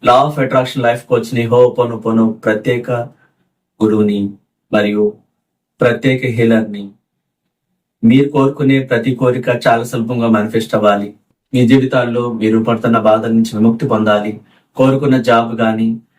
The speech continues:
అప్పులు తీరడం గాని, ఆరోగ్యంగా ఉండాలని, మీ కుటుంబం అంతా అష్టైశ్వర్యాలతో, భోగభాగ్యాలతో సంతోషంగా ఉండాలని అనంత విశ్వశక్తిని మీ అందరి కోసం ప్రార్థిస్తున్నాను. చాలా మంది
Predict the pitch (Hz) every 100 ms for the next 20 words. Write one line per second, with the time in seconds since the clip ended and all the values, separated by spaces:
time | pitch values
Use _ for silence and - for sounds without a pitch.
0 | _ - 110 139 131 127 113 117 113 110
1 | 110 110 120 120 120 113 104 101 101 98
2 | 98 104 113 113 120 120 110 113 110 107
3 | - 113 - 113 110 104 104 101 104 104
4 | 104 98 104 98 104 104 - _ _ _
5 | - 127 131 160 160 156 131 120 113 117
6 | 113 117 120 127 135 127 127 - 131 127
7 | 113 120 117 113 113 113 113 113 151 120
8 | 98 - - 92 90 - _ _ - -
9 | - - _ _ _ _ _ _ - 147
10 | 156 190 185 151 113 123 165